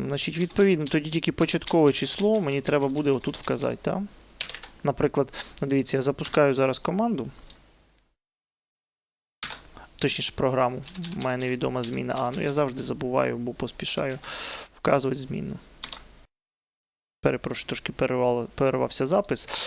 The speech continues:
Е, значить, е, запустив програмку, ввожу числа. Наприклад, я хочу обчислити суму чисел від, е, десяти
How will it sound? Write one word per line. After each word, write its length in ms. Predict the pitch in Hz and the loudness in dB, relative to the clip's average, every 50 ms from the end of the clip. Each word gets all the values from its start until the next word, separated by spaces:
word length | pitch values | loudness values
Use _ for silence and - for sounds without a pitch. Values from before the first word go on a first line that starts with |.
| - - 185 160 143 - | -6 -6 -6 -8 -6 -4
Е, 40 | - 135 | -4 -2
значить, 380 | 135 135 - 147 135 - - | -2 -2 -2 -4 -2 0 4
е, 280 | 143 139 131 131 131 135 | 6 6 8 8 6 6
запустив 380 | 131 156 160 - - - 156 | 4 2 -2 -2 0 0 0
програмку, 480 | - - 156 160 180 214 214 180 - 151 | 2 4 4 6 6 6 6 4 2 0
ввожу 280 | 139 151 190 190 160 147 | 2 4 4 4 4 2
числа. 280 | - 135 117 - 127 | 0 0 -2 0 -2
Наприклад, 360 | 131 135 131 165 - 151 127 | -2 -2 -2 0 2 2 4
я 140 | 143 160 202 | 6 6 6
хочу 280 | 196 - 180 170 - 165 | 6 4 2 2 2 -2
обчислити 460 | - - 170 151 - 147 135 - 139 | -2 -2 -4 -4 -4 -2 -2 -2 -2
суму 320 | 127 - 196 190 165 151 | 0 2 2 2 2 2
чисел 340 | 143 - 170 143 - - 131 | 0 -2 -2 0 0 0 0
від, 320 | 123 127 156 170 143 127 131 | 2 2 2 2 2 4 4
е, 180 | 131 123 123 | 4 4 4
десяти 760 | 123 120 127 156 143 - - 147 - - - 202 226 269 285 | 2 2 2 2 4 4 4 2 2 4 4 4 4 4 2